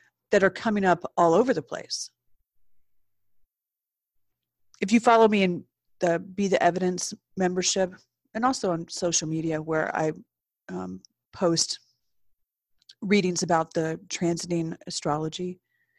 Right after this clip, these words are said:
you know that I often say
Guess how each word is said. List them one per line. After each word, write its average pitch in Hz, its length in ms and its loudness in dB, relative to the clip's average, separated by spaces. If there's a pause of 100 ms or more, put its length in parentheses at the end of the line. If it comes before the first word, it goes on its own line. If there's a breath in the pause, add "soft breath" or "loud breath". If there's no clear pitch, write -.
(560)
you 196 160 -2
know 180 460 6
that 170 380 0
I 180 380 2 (300)
often 180 380 0
say 175 460 2